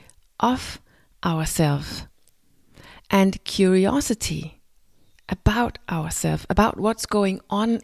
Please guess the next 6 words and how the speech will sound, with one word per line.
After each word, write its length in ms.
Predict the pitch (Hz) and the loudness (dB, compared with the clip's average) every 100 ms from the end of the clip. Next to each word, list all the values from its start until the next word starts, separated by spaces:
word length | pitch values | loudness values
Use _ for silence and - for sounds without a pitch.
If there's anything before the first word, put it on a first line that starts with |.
| - | 2
in 200 | 240 247 | 4 4
ourselves, 580 | - 165 165 - 160 - | 0 -4 -4 -2 -2 -2
and 120 | - 185 | -2 -2
starting 500 | - 247 269 269 254 | 0 0 2 2 0
to 200 | - 226 | 0 -2
separate 840 | - - 226 - 170 165 - - | -2 -2 -2 -2 -2 -2 -4 -10